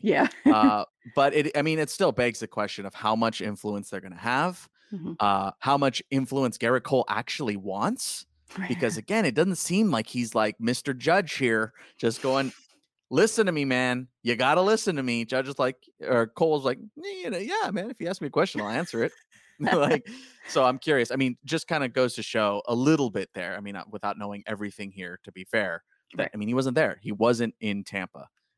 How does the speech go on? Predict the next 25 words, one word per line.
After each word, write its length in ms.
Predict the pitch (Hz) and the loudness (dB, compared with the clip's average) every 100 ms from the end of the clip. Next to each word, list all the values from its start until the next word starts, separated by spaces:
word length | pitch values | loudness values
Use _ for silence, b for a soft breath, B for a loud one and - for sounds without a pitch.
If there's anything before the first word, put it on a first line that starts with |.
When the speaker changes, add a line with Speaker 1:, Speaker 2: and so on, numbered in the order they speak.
| _ _ _ | _ _ _
Speaker 2:
Judge 320 | - 104 185 202 | 0 0 2 0
Speaker 1:
Which, 120 | 202 | 0
Speaker 2:
was. 100 | - | 2
Speaker 1:
which 200 | 190 202 | 4 4
shows 720 | - - 196 180 175 156 - - _ _ _ _ _ _ _ _ _ | 2 4 6 8 4 -2 -12 -16 _ _ _ _ _ _ _ _ _
Speaker 2:
At 140 | 147 151 | 0 4
Speaker 1:
how 140 | 160 | 4
Speaker 2:
least 140 | 185 175 | 4 4
Speaker 1:
he 80 | |
Speaker 2:
in 40 | 160 | 2
Speaker 1:
feels 280 | - 143 139 | 4 0 2
it, 100 | - | 2
yeah. 80 | 165 | 4
Speaker 2:
some 240 | 151 143 | 4 0
part, 400 | - 120 104 98 - | 2 4 4 0 -6
yeah. 280 | 113 101 69 - - b b - | -6 -6 -6 -14 -20 b b -2
Without 340 | 127 131 135 | 4 4 4
knowing, 340 | 127 117 113 110 | 2 2 0 -4
like, 180 | 110 - | -6 0
what 140 | 110 | 2
other 500 | 107 101 104 104 101 _ _ _ _ _ _ | 2 0 -2 -2 -6 _ _ _ _ _ _
prior 220 | - 127 104 | -2 0 2
obligations 640 | 101 101 92 90 92 95 | 0 -4 -10 -12 -14 -14
or 40 | |
whatever 360 | 80 73 69 58 | -14 -14 -14 -16